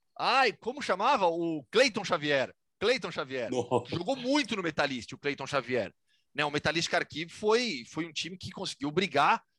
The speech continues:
Speaker 1: com, com, com os grandes da, da Ucrânia.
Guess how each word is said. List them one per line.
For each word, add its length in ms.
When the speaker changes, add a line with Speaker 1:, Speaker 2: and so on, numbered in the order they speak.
Speaker 1:
com, 500
com, 640
com 160
os 120
grandes 400
da, 300
da 120
Ucrânia. 480